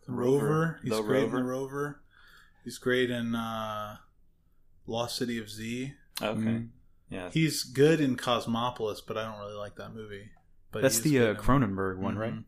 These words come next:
Speaker 3: right? Okay.
Speaker 2: Okay.
Speaker 1: But he is good in it.
Speaker 3: Okay.
Speaker 1: Um,
Speaker 2: He just seemed to, like, really be into the character,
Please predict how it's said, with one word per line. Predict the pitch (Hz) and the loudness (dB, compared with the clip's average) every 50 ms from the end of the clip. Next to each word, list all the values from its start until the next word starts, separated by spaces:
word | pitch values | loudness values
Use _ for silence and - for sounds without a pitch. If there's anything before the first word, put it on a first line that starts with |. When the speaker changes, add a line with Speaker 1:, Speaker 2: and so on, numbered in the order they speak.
| - 110 | -6 -6
Speaker 3:
right? | 110 | -6
Okay. | 98 98 98 104 - - - | -6 -6 -8 -10 -12 -12 -12
Speaker 2:
Okay. | 104 107 - - 101 107 | -12 -12 -12 -12 -10 -8
Speaker 1:
But | - 107 | -6 -6
he | 123 139 139 | -6 -4 -4
is | 135 120 - | -6 -6 -6
good | - - 113 110 | -8 -6 -6 -6
in | 110 113 110 | -6 -8 -12
it. | 107 104 104 - - _ _ - - - | -12 -14 -16 -18 -20 _ _ -10 -4 -4
Speaker 3:
Okay. | 117 - - - - | -4 -4 -4 -6 -2
Speaker 1:
Um, | 143 147 156 156 156 151 151 147 143 147 143 - | 2 2 4 6 6 4 4 4 2 0 -2 -2
Speaker 2:
He | 120 117 | -4 -2
just | 113 117 - | -2 -2 0
seemed | - 123 110 104 | 2 2 2 2
to, | 104 98 | 0 -2
like, | 98 95 92 90 | 0 -2 -2 -2
really | 92 92 95 98 98 98 95 95 | -2 -2 -2 -2 -2 -2 -4 -4
be | 90 87 95 95 92 92 90 87 87 - - - - _ - | -6 -6 -6 -6 -6 -8 -10 -10 -12 -14 -18 -20 -20 _ -12
into | 95 101 101 98 - 98 | -10 -8 -8 -6 -6 -6
the | 90 92 90 | -6 -8 -8
character, | - 98 95 95 92 - - 95 95 92 - | -6 -6 -6 -8 -8 -10 -10 -10 -10 -12 -14